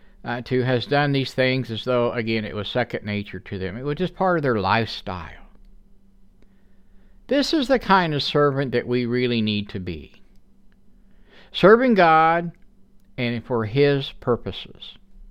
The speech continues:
Whatever we do, it has to be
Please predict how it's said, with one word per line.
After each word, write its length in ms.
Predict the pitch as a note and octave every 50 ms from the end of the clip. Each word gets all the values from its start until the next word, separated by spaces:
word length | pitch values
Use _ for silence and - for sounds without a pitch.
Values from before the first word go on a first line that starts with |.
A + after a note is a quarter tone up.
| - - - - - - - - _ - - - - - - - - - - - - - - - - - - - - - - - - - - - - - - - - - -
Whatever 680 | - - - - - D#3+ F3 F#3 E3+ D#3+ E3+ E3 D#3+ D3+
we 180 | D3 C#3+ C#3
do, 560 | B2 B2 A#2+ A#2 A2+ A2 G#2+ G#2+ G#2+ G#2+ G#2 G#2 - - - - - - - - _ - - - - - - - - - - - - - - - - _ -
it 80 | A#2+
has 320 | A2 B2+ C#3 C#3+ D3 C#3 -
to 100 | - C3+
be 560 | B2+ B2+ B2 A#2 G#2 - - - - - -